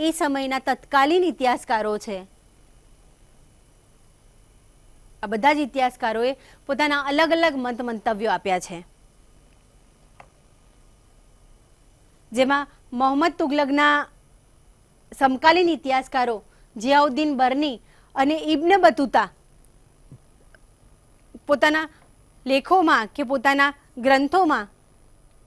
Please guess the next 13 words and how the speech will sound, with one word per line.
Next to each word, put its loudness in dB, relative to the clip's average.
એ 0
મોહમ્મદ 2
તુગલકના -2
સારા 4
પાસાઓ 4
તો 0
વર્ણન 0
કર્યા 2
છે, -6
પરંતુ -2
એથી 0
પણ 2
વધારે -2